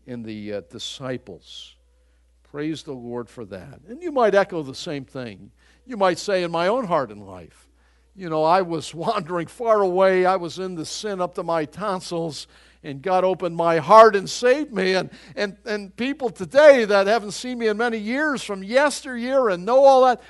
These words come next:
would be shocked to see the change in me. That's what God is up to, and that's what He's doing through salvation.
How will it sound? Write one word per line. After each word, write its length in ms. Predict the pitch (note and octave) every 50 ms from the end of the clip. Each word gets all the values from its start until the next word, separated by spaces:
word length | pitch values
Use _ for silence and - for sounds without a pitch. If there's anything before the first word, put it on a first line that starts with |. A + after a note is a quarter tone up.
| - _ _
would 200 | D4 C#4 C4+ C4+
be 180 | C#4+ C#4+ C#4
shocked 640 | A#3+ - - - - D#4 E4+ F#4+ F4+ F4 - - -
to 100 | G3 E3+
see 220 | - - G#3 F#3+
the 140 | E3 D#3+ D3+
change 540 | - - - D#3+ C#3+ C#3 B2+ A#2+ G#2+ G2 A2
in 160 | G#2+ G2 F#2+
me. 400 | G2+ G2 F2+ E2+ E3 C#3 _ _ _ _ _ _ _ _ _ _ _ _ _ _ _
That's 600 | - C#3+ D#3 F3 G3 G3+ F#3+ - - - - - D#3+
what 240 | E3 E3+ E3 C#3 C3
God 340 | E3+ E3 E3 E3+ F3 D3+
is 160 | D3+ D3 A#2 D3+
up 240 | E3+ E3+ E3+ E3+ _
to, 180 | - E3+ D#3+
and 100 | D3+ C#3+
that's 220 | D3 E3 G3 - G3
what 140 | G#3+ A3+ A#3
He's 200 | A3+ G3+ F3 F3
doing 320 | B3 C#4 D#4+ D4+ A3+ D3+
through 180 | - - D#3+ D#3
salvation. 800 | - - A3 A3+ A#3 A#3+ B3+ C#4 E4 D4+ - - A#2 G2+ -